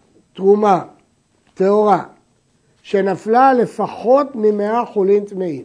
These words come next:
אז עכשיו, הכל מדומה,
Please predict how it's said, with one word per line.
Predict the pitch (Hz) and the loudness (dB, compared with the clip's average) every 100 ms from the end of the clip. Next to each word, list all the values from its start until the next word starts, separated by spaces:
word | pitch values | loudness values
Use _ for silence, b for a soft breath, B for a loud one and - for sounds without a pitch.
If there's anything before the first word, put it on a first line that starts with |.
| _ _ _ _ _ _ _ _ | _ _ _ _ _ _ _ _
אז | 156 170 | -12 -12
עכשיו, | 160 220 180 139 - | -6 -4 -4 -6 -12
הכל | 180 175 202 202 220 226 | -12 -8 -4 -2 -2 -4
מדומה, | 214 196 226 220 175 | -6 -4 -4 -4 -6